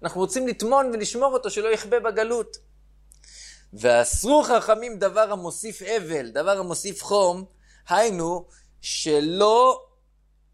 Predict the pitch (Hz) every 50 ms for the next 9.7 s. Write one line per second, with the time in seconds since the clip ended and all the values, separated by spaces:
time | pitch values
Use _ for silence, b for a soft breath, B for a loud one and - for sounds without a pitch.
0 | _ _ 151 151 160 160 156 151 160 - - 254 285 269 262 233 254 240 233 226
1 | 226 220 220 220 208 214 - _ _ _ _ _ _ - - 254 254 254 254 254
2 | 247 233 233 233 - - - - - _ _ _ _ - 151 165 165 165 - 247
3 | 247 - - 190 170 208 214 175 143 139 151 170 196 226 226 220 208 185 147 120
4 | - - - 135 160 170 170 170 - 233 220 196 175 190 185 190 175 175 - 185
5 | 170 151 - - - - - - - _ _ _ _ _ _ _ _ _ _ -
6 | 151 165 165 170 185 196 196 185 - 180 175 185 196 202 180 - _ - 123 135
7 | 147 165 202 202 - - 160 143 139 143 160 170 175 180 - b b b b b
8 | - 139 147 151 - - 208 220 214 - 233 226 233 233 240 233 226 214 196 160
9 | - b b b b - 143 139 165 202 - 190 175 170